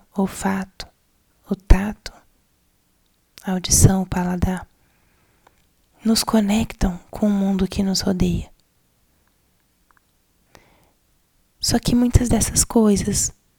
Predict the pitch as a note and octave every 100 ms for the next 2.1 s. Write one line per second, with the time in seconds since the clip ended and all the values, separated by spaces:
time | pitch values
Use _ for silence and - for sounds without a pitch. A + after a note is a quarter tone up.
0 | _ - - - G3 F#3+ - F#3 G#3 G3
1 | - G3+ F#3+ - G3 F#3 G3 F3+ F#3+ F#3+
2 | -